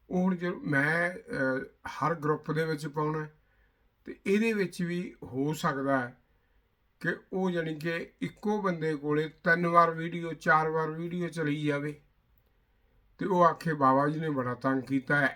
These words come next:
ਇਹਦੇ 'ਚ ਵੀ ਬਾਬਾ ਜੀ, ਇਹਦੇ 'ਚ ਵੀ ਬਾਬਾ ਜੀ, ਇਹਦੇ 'ਚ ਵੀ ਬਾਬਾ ਜੀ।" ਮੈਂ ਇੱਕ ਉਦਾਹਰਨ ਦਿੰਦਾ, ਹੋਰ ਵੀ ਬਹੁਤ ਸਾਰੇ ਹੀ ਆਪਾਂ,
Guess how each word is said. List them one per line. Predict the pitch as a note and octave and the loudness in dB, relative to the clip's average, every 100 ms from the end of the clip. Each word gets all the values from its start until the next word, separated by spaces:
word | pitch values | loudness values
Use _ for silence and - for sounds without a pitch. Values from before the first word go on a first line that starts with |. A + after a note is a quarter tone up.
| - | -2
ਇਹਦੇ | C#3 E3+ | -2 -2
'ਚ | E3 | -4
ਵੀ | E3 D#3+ | -6 -6
ਬਾਬਾ | C#3+ C3+ C3+ C#3 | -2 0 2 0
ਜੀ, | C3+ C#3 C#3+ - C3+ | 0 -4 -6 -4 -4
ਇਹਦੇ | D#3+ | -4
'ਚ | E3 D3+ | -6 -4
ਵੀ | D3 | -4
ਬਾਬਾ | C3+ C3 C3 C3 | 0 0 0 -2
ਜੀ, | B2+ C3+ | 0 -4
ਇਹਦੇ | D3 F3 | -2 -4
'ਚ | F3 | -6
ਵੀ | E3+ D3+ | -6 -4
ਬਾਬਾ | C#3 C3 C3+ | -2 0 -2
ਜੀ।" | C#3 F3 _ - - _ E3+ | -4 -10 _ -20 -20 _ 0
ਮੈਂ | F#3+ | 0
ਇੱਕ | F#3+ | 2
ਉਦਾਹਰਨ | G3 F#3 C#3 C#3 | 4 6 4 0
ਦਿੰਦਾ, | C#3+ D#3 F3 | -4 0 0
ਹੋਰ | F3 D3+ D#3+ | 0 -2 -2
ਵੀ | G3+ | -4
ਬਹੁਤ | G3 F3+ F#3 F3+ E3 - | 0 0 0 -2 -4 -8
ਸਾਰੇ | - C#3 C3 D#3+ | -6 -2 0 -2
ਹੀ | E3+ - | -4 -4
ਆਪਾਂ, | - - C#3 C#3 | -6 -2 -2 -2